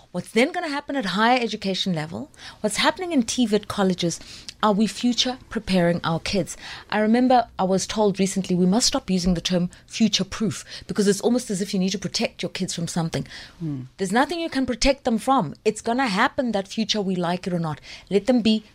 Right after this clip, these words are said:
Speaker 1: prepared and empowered for it. So let's future prepare our kids. Professor Alistair Mokoena,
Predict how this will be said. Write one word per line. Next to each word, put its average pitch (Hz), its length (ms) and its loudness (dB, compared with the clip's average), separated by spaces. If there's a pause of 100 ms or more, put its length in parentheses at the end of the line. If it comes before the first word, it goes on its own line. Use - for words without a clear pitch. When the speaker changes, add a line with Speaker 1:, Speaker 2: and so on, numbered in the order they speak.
(120)
Speaker 1:
prepared 214 680 4
and 170 120 -4
empowered 170 640 -2 (180)
for 175 260 0
it. 151 80 -6
So 233 140 0
let's 240 220 0
future 214 420 0 (300)
prepare 185 440 0 (300)
our 165 140 2
kids. - 360 -6 (300)
Professor 294 380 0
Alistair 247 400 0
Mokoena, 180 440 -2